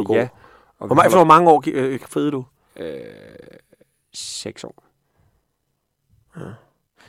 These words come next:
Speaker 1: Var du, var, var du på noget tidspunkt, okay, hvad tænk-, hvad, hvad var det ligesom, hvad var det ligesom udslagsgivende for, at du tænker, okay, nu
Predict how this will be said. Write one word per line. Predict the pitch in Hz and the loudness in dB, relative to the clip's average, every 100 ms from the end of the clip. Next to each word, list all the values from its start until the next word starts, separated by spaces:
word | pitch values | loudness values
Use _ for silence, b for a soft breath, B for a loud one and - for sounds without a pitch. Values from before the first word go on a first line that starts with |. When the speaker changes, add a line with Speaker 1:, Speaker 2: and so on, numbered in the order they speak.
| b | b
Speaker 1:
Var | - | -6
du, | 113 | -4
var, | 113 107 | -4 -2
var | 113 | -2
du | |
på | 107 | -4
noget | 117 139 | -4 -4
tidspunkt, | 170 156 127 - _ _ _ _ _ _ _ | -4 -4 -4 -6 _ _ _ _ _ _ _
okay, | 135 113 98 98 b b b | -12 -10 -10 -12 b b b
hvad | 139 | -4
tænk-, | 139 - 143 151 | -2 0 0 0
hvad, | 147 143 | -4 -2
hvad | 143 | 0
var | 147 | 0
det | |
ligesom, | 131 135 135 | -2 -4 -2
hvad | 139 | -2
var | 151 | -2
det | |
ligesom | 139 143 127 113 104 _ _ _ | -2 -6 -6 -10 -16 _ _ _
udslagsgivende | 139 139 156 120 - 123 101 98 | -2 0 -2 -4 -6 -10 -8 -10
for, | 104 107 | -8 -6
at | 101 | -6
du | |
tænker, | 104 101 95 | -8 -12 -10
okay, | 123 - | -12 -12
nu | 113 131 | -8 -6